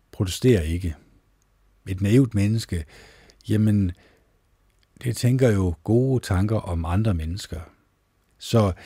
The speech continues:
i princippet er et naivt menneske også et godt menneske. Selvfølgelig er vedkommende da det. Han eller hun har jo mulighed for at opdyrke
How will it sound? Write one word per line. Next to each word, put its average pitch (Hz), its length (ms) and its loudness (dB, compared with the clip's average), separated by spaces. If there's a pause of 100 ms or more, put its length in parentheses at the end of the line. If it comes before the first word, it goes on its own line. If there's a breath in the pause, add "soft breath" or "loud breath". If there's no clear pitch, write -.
(400 loud breath)
i 117 140 0
princippet 156 640 2
er 92 60 2
et 87 80 -2
naivt 107 380 2
menneske 101 340 2
også 107 140 0
et 95 60 -6
godt 143 260 -2
menneske. 85 440 -2 (800)
Selvfølgelig 170 480 2
er 110 280 0
vedkommende 113 560 0
da 85 60 -4
det. 110 200 -8 (2250 soft breath)
Han 131 260 2
eller 117 160 2
hun 127 220 4
har 110 180 2
jo 95 240 0 (1300 soft breath)
mulighed 123 520 4
for 110 180 -2
at 98 140 -4
opdyrke 101 640 2